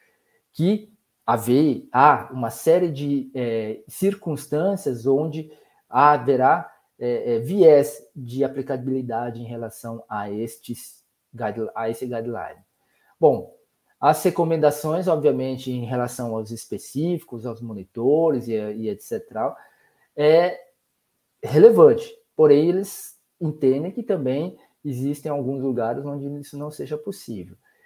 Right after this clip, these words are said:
né? Onde não for o caso, as recomendações devem ser seguidas na medida do possível, ou seja, e quando elas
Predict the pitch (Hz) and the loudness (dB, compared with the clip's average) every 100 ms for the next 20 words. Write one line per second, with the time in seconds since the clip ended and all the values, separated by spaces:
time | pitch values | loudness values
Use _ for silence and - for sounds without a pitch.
0 | _ 123 127 147 143 123 127 131 170 170 | _ -8 -8 -4 -4 -4 -6 -6 -6 -6
1 | 170 127 127 143 180 _ _ _ 131 127 | -2 -2 0 -4 -14 _ _ _ -2 2
2 | 131 139 143 - - - 143 139 143 139 | 4 4 2 -6 -16 -8 -4 -2 -2 -2
3 | 139 - 131 139 151 - _ _ - 147 | -2 -2 -6 -6 -8 -18 _ _ 0 2
4 | 151 160 160 156 165 131 147 165 170 170 | 2 -2 -6 -6 -8 -4 -4 -6 -4 -4
5 | 175 175 165 180 180 202 277 262 - 147 | -4 -4 -4 -2 0 -2 -4 -8 -6 -6
6 | 120 101 110 110 98 98 - _ _ _ | -6 -8 -12 -10 -10 -12 -18 _ _ _
7 | _ 185 254 - 180 175 156 143 135 127 | _ 2 4 4 2 2 4 4 4 2
8 | 110 - - | -2 -8 -20